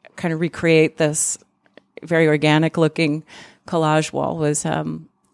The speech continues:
was really fun. And it wasn't just me in the room doing it. There's, like, a hundred people <laughs> there, um, and, you know, putting things up and moving things around. That was kind of thrilling.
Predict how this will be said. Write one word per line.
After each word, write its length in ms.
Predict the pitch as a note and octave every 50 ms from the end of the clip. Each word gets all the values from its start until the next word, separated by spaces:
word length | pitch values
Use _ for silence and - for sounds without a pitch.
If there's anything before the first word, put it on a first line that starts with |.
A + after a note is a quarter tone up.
| _ _ _ _ -
was 180 | E3+ E3 D#3 F3
really 220 | F#3 F3+ E3+ D3+
fun. 400 | - - F#3 E3 - D3+ D#3 - -
And 320 | - E3+ D#3 D#3+ D#3+ D#3 - - - - - - - _ _ _ _ _ _ _ _ _ _ _ _ -
it 100 | E3+ D#3+
wasn't 220 | E3+ E3 E3+ D#3
just 140 | D3+ D3 -
me 200 | E3 D#3+ D#3+ D#3+
in 120 | D3 D3
the 80 | D3 C#3+
room 300 | D3+ D3+ D3 C3+ C3 D#3 - -
doing 220 | - G3 G#3+ G#3 E3+
it. 120 | C#3 -
There's, 220 | - D#3+ D3+ - -
like, 160 | G3 G3 F#3+
a 60 | F#3+
hundred 380 | D#3+ G3 F3+ E3 E3 F3+ D#3 -
people 380 | - G#3+ G#3+ - - - G#3
<laughs> 120 | - G3 -
there, 400 | - G3+ - - G3 G#3 - - - - - - - D#4 - - -
um, 260 | A#3+ C4 - - F#3+
and, 120 | E3 F#3 G3+ F#3
you 20 | F3 D#3
know, 80 | - - - - - _
putting 200 | - - F#3 F3+
things 240 | E3 F#3 F#3 D#3+ E3
up 160 | F3 F3 -
and 80 | E3+ E3
moving 220 | E3 D#3+ D#3 D#3+ D#3+
things 200 | D#3 D3 D3 D#3
around. 380 | D#3 D#3+ E3 D#3+ D3 D#3+ E3 - - - - - - _ _ _ _ -
That 120 | F3+ E3
was 100 | - -
kind 160 | - - D#3+ D#3
of 60 | D3
thrilling. 460 | - D#3 D3 C#3+ C#3 C3 B2+ C3+ C#3